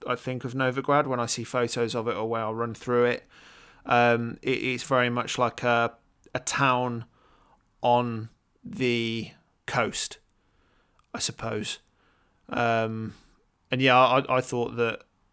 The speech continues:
No-, Novigrad was my favourite place to be, uh, compared to Velen and what I did play of Skellige. Um, but I, I,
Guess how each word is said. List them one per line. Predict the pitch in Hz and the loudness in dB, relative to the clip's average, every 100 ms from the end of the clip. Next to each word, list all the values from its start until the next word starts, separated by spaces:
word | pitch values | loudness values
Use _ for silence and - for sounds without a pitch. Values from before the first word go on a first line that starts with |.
| _ _ 127 | _ _ -2
No-, | 139 143 139 | 2 4 4
Novigrad | 151 160 156 143 143 127 | 6 6 6 4 4 4
was | 127 | 2
my | 131 123 | 0 0
favourite | 135 123 117 - | 4 4 2 -2
place | 117 110 | -4 -2
to | 127 | -4
be, | 110 110 - - _ _ - | -2 -2 -4 -12 _ _ -4
uh, | 113 110 | -2 -2
compared | - 113 117 110 | -6 -8 -6 -6
to | 120 | -6
Velen | 120 113 110 107 110 | -2 0 -2 -6 -8
and | 110 107 107 110 | -8 -10 -10 -6
what | 110 | -2
I | 107 | -2
did | 110 120 - | -4 -6 -6
play | - - | -8 -6
of | - | -4
Skellige. | - - 110 - - - _ _ _ _ _ - | -4 -4 -4 -4 -8 -10 _ _ _ _ _ -6
Um, | - 117 113 113 113 110 110 - _ _ _ _ | 0 2 2 0 -4 -10 -12 -20 _ _ _ _
but | 135 | 2
I, | 123 | 4
I, | 127 | 4